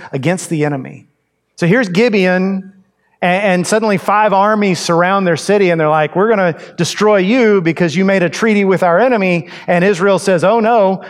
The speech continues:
uh, these people we just made a treaty with are under attack. Now we have to defend them." So Joshua does something remarkable. He says, "Tell you what, guys, let's march all night. Let's do what they don't expect.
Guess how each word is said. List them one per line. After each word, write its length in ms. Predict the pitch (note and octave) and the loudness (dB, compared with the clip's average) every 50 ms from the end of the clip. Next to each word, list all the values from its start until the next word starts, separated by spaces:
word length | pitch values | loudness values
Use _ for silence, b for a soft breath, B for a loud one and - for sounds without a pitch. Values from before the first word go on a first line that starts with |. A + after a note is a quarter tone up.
| B B | B B
uh, 200 | - E3+ E3+ E3 | 0 2 2 2
these 180 | D#3+ F#3 F3+ - | 2 0 -2 0
people 220 | - G#3 G3+ G#3 | -2 -2 0 0
we 100 | G3+ F#3+ | 0 0
just 160 | E3+ G3 D#3 | 0 -2 0
made 160 | G3 G3+ F#3+ F3 | 0 0 0 0
a 80 | E3 | -2
treaty 300 | - - A3 A#3+ G#3 F#3+ | -2 -2 0 0 2 2
with 220 | E3+ F3+ F3+ E3+ E3 | 2 2 0 0 0
are 100 | E3 F3+ | 0 0
under 220 | F#3 F3 E3 D#3+ | 0 0 0 0
attack. 300 | D#3 C#3 F#3 G3 F#3+ F3 | 0 2 2 2 0 0
Now 160 | E3 F3+ G#3 | 0 0 0
we 140 | A3 G3 E3+ | 2 2 2
have 180 | E3 F3+ F3+ - | 2 0 0 -2
to 100 | F#3 D#3 | -4 -4
defend 400 | D3 D3 - F3+ F3+ D#3+ D3+ E3 | -4 -4 -2 -2 -2 0 0 0
them." 460 | G#3+ A#3 F#3 D#3 D3 D3+ D3+ - - - _ _ _ _ _ _ _ _ _ _ _ _ _ _ _ _ _ _ _ _ | 0 0 0 -2 -4 -6 -8 -12 -18 -20 _ _ _ _ _ _ _ _ _ _ _ _ _ _ _ _ _ _ _ _
So 180 | - - E3+ E3 | -8 -4 -4 -2
Joshua 460 | C3 D#3 F3+ F#3 F#3 - - E3+ D#3+ | 0 0 0 0 -2 -2 -2 -2 -2
does 280 | C#3+ D3+ D#3 D#3 D3+ D3+ | 0 0 0 0 -2 -4
something 420 | - - - D#3+ C#3+ - D3+ C#3 C3 | -6 -6 -4 -4 -4 -4 -6 -6 -6
remarkable. 720 | C3 C3 C#3+ E3+ G#3+ G3+ - - C#3 C#3 - - - - | -6 -6 -6 -6 -6 -8 -10 -12 -14 -14 -14 -18 -14 -12
He 80 | - C3+ | -12 -10
says, 440 | - - C#3+ C3+ B2+ C3 B2 - - | -8 -6 -6 -6 -6 -8 -12 -16 -10
"Tell 180 | - - E3 | -6 -4 -4
you 100 | E3 D#3 | -2 -2
what, 140 | D3 C#3+ - | -2 -4 -2
guys, 420 | C3 B2+ B2 B2+ C3+ C#3 - - - _ _ _ _ _ _ | -4 -4 -4 -4 -6 -8 -12 -16 -20 _ _ _ _ _ _
let's 200 | - E3 D#3+ - | -6 -6 -6 -4
march 280 | E3+ C#3+ C#3+ D3 C#3+ - | -2 -2 -2 -2 -2 -4
all 160 | C#3 B2+ B2+ | -6 -6 -6
night. 640 | A#2+ A#2+ A#2+ A#2 - - - - - - - - _ _ _ _ _ _ _ _ _ _ _ _ _ _ _ _ _ _ | -6 -10 -12 -14 -16 -18 -20 -20 -20 -20 -20 -20 _ _ _ _ _ _ _ _ _ _ _ _ _ _ _ _ _ _
Let's 140 | - C3+ - | -16 -8 -4
do 100 | - F3+ | -2 -2
what 140 | D#3+ D#3 D3+ | 0 0 -2
they 100 | D3 C#3 | -2 -2
don't 200 | C#3 C#3 D3 D3+ | -2 -4 -4 -4
expect. 540 | D#3+ D#3 - - - D3 - - - - | -6 -8 -8 -6 -6 -6 -6 -8 -14 -20